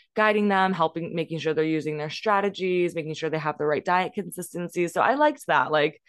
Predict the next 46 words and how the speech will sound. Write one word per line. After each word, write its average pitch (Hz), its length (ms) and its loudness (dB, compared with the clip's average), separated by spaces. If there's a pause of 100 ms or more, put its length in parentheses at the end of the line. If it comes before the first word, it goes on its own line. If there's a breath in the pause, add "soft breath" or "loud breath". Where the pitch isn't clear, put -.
(340 soft breath)
I 196 60 -4
liked 214 260 2
doing 202 200 0
the 190 60 -4
lunch 170 480 -2
and 147 220 -10 (240)
there 240 100 4
were, 269 320 4 (160)
yeah, 226 240 4
I 180 120 2
don't 208 220 4
wanna 233 300 4
hate 202 220 -2
on 185 120 -2
it 175 80 -12
too 175 140 -6
hard. 156 200 -2
Essie's 160 360 -6
right. 151 220 2
It's, 165 240 -4 (100)
it 156 140 -4
comes 165 220 -4
down 160 160 0
to 156 60 -2
administration. 156 720 -4
And 160 160 -2 (640 loud breath)
that 202 360 2
part 202 320 4
was, 175 240 0
was 180 260 -4
really 165 180 4
hard 147 260 0
on 151 160 -2
me 151 260 -4
just 156 240 -10
because, 165 460 -2
yeah, 143 220 2
people 180 340 -2
who 190 120 4
were 175 120 4
higher 156 320 4
up 151 160 -2
than 165 160 -2
me, 165 220 -4
I 151 160 0
just, 151 320 -6